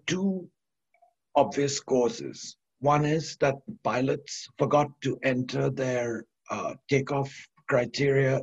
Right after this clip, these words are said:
into the flight computer before, uh, takeoff, or they accidentally deleted it after they entered the information.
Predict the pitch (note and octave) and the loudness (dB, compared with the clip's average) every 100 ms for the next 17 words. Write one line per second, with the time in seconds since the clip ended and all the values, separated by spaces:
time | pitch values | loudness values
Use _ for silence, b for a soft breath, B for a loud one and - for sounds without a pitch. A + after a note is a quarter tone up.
0 | - B2+ B2+ C3 B2+ A#2 A2+ A#2 - C#3 | -2 -2 -2 -2 -8 -6 -4 -4 -2 -2
1 | C3+ C3 C3+ B2 A2 A2 B2+ E3 A#3+ - | 0 -2 -2 -4 -8 -6 2 2 2 -2
2 | _ _ _ _ _ _ _ _ _ _ | _ _ _ _ _ _ _ _ _ _
3 | - B2+ B2 E3 D3+ F3 A#3 - - _ | -2 0 2 2 2 2 -2 -6 -16 _
4 | - C#3 C#3 C#3+ - _ - D3 C3+ C3 | 2 4 6 2 -4 _ 0 2 2 -2
5 | - C3+ C#3+ C3 C3+ B2+ C#3+ C#3 F3 F3 | -4 -2 -2 0 -2 -2 -2 0 0 0
6 | F3+ B2+ B2+ - _ _ - C3 - - | -2 -2 -4 -6 _ _ -2 -2 -2 -10
7 | F#2+ - _ _ _ _ - C3 - B2 | -10 -10 _ _ _ _ -4 -2 0 0
8 | A2 C3+ G2 - G#2 E2+ G2+ F2+ - - | 0 -6 -6 -8 -8 -8 -12 -12 -10 -12